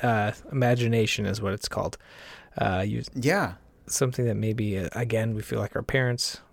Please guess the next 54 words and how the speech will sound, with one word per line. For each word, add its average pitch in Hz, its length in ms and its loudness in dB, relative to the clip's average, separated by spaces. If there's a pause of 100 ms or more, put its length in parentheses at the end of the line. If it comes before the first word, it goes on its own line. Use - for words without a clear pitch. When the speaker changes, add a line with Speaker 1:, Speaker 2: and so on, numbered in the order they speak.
(120)
Speaker 1:
like, 127 120 -8 (460)
kids 123 240 6
don't 110 240 2
have 98 180 -2
that 87 220 -2
anymore. 80 500 -6 (500)
Um, 117 880 4
or 135 80 4
maybe 135 140 8
it - 40 8
was 117 80 4
just 113 140 -4
the 110 80 -2
time. 80 240 -2 (280)
Uh, 127 280 8
and 147 100 6
then, 139 240 6 (120)
uh, 143 140 2
perfect 135 280 4
segue, 117 380 4
because 110 520 2
Final 117 260 2
Fantasy 110 360 -2
seven, 107 440 0
even 131 200 4
though 147 160 8
I 139 200 2
never 160 240 2
played 139 400 -2
Speaker 2:
I 143 60 0
Speaker 1:
it. - 60 -8
Speaker 2:
can't 185 220 -4
believe 175 180 -2
this 170 200 -2
is 160 100 -2
on 160 160 2
your 160 100 2
list. 160 340 -2
It's 143 140 -4
killing, 151 400 -4
you're 135 120 -2
Speaker 1:
But 127 140 4
Speaker 2:
killing 139 140 0
Speaker 1:
I 135 120 6
Speaker 2:
me. 143 60 4
Speaker 1:
never, 165 240 4 (240)
I 139 60 2
never 180 200 4
Speaker 2:
Why? 117 80 0
Speaker 1:
played 185 200 2
it 139 180 4
as 113 140 -2
a 107 60 -6
kid, 113 520 -2